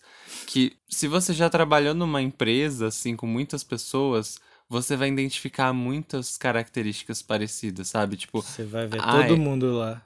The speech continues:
Speaker 1: essa pessoa que é talzinho, essa pessoa é talzinho", sabe? Tipo, você vai vendo as pessoas que trabalham com você nessa série. <laughs>
Speaker 2: Uhum,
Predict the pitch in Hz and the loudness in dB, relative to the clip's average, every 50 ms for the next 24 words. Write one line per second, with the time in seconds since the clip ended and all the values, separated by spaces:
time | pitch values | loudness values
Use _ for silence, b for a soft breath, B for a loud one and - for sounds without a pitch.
0 | _ _ 123 131 131 - 139 - - 131 127 - - 135 127 123 120 - - - | _ _ 6 6 6 4 0 0 0 0 0 2 2 2 2 2 0 -2 -2 2
1 | 131 123 120 123 120 - 127 117 113 113 110 104 104 101 110 113 113 113 113 110 | 4 4 4 4 2 2 0 2 2 0 -2 -6 -4 -4 -4 -4 -4 -4 -4 -6
2 | 110 113 - - - - 117 - - - 113 110 110 - - 113 110 110 107 107 | -6 -6 -8 -10 -8 -10 -10 -10 -6 -4 -4 -4 -4 -6 -6 -6 -6 -6 -6 -8
3 | 107 107 110 107 107 - 123 117 104 - - _ - 113 107 107 110 113 - - | -8 -8 -8 -8 -4 0 0 0 0 -2 -12 _ -12 -12 -6 -4 -4 -4 -4 -4
4 | 120 110 117 120 120 123 117 120 120 120 127 127 - - 131 127 - 131 127 - | -4 2 2 4 4 4 2 0 0 0 -2 -4 -4 -4 -4 -4 -4 -4 -4 -6
5 | - - - _ - 135 131 120 113 113 117 120 143 165 175 170 160 160 151 143 | -6 -10 -6 _ 4 4 4 6 8 6 6 6 6 2 0 -2 -2 -2 0 2
6 | 151 147 139 - 139 131 131 135 147 175 180 - 311 320 - - - - 123 113 | 0 0 2 2 2 4 4 4 4 4 2 2 0 0 -2 -2 2 4 6 6
7 | 107 107 110 127 - - - - - - - 120 123 131 139 143 135 131 131 135 | 6 6 8 8 6 6 4 4 4 4 4 4 -2 -4 -4 -4 -2 -2 -2 -2
8 | 139 160 175 | 0 -2 -2